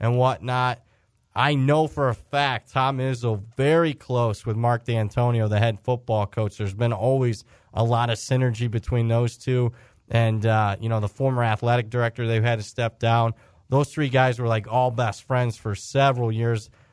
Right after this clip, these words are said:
uh, with those guys being there, all, all being there a decade plus. I, I wonder, you know, with everything going on in the Michigan State football program, if that has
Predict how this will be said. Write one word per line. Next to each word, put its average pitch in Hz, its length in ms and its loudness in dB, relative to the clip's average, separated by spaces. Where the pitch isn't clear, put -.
uh, 110 240 0
with 110 160 0
those 110 200 0
guys 113 200 2
being 113 280 0
there, 110 180 2
all, 110 260 0
all 120 160 -2
being 120 220 -2
there 110 140 0
a 107 60 -2
decade 107 480 -2
plus. 113 480 -2
I, 117 280 0
I - 20 2
wonder, 147 680 0
you 123 120 -2
know, 127 100 2
with 123 240 -2
everything 135 380 2
going 127 240 2
on 127 160 0
in 117 60 -2
the 113 40 -2
Michigan 120 340 -4
State 117 320 -6
football 135 380 0
program, 110 560 -2
if 101 120 -6
that 113 180 0
has 113 340 0